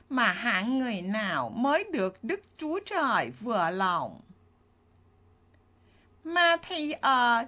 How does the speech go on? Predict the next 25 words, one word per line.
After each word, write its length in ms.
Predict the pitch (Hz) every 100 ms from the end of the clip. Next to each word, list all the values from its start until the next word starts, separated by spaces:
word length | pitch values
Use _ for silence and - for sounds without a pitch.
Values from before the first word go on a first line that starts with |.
| -
chương 340 | - 339 320 285
mười 220 | 220 135
một, 520 | 156 156 160 185 190 _ _ -
tiết 160 | 349 480
hai 240 | - 370 339
mươi 260 | 311 302
lăm 480 | 294 311 294 294 285
đến 300 | 277 294 381 -
tiết 160 | 339 -
hai 320 | - 349 294
mươi 240 | 285 285 277
sáu. 760 | - 320 262 254 262 302 - _ _ _ _ _ _ _ _ _ -
Lúc 320 | 320 403 392
đó, 540 | 311 277 269 311 - - _
Chúa 220 | - 339 415 -
Giêsu 640 | 392 330 320 - 330 302
nói 420 | 285 294 277 339
rằng, 400 | 339 269 196 113 - _ - -
"Lạy 340 | 247 240 170 151 196
Cha, 480 | 294 277 262 240 220 _ _
là 320 | 254 240 147 131
Chúa 320 | 269 285 339 403
của 240 | - 165 208 -
trời 340 | 339 202 151
đất, 360 | 196 247 349